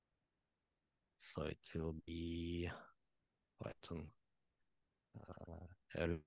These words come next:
October, something like that, in, uh, Riyadh, Saudi Arabia. Uh, then, uh,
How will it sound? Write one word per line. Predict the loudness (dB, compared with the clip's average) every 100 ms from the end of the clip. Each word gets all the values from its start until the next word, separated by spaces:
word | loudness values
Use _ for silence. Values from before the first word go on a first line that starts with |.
| _ 2
October, | 2 4
something | 2 2 0 0 -2 0
like | 0 _ _ _ -16 -16 _ _ _ -6
that, | -2
in, | -2 -2
uh, | -4 -4 -8 _ _ -2
Riyadh, | -2 0
Saudi | -2 0 2 2 4
Arabia. | 4 6 4 2 0 -4 _ _ _ _ _ 12
Uh, | 12 12
then, | 12 12 12
uh, | 12 12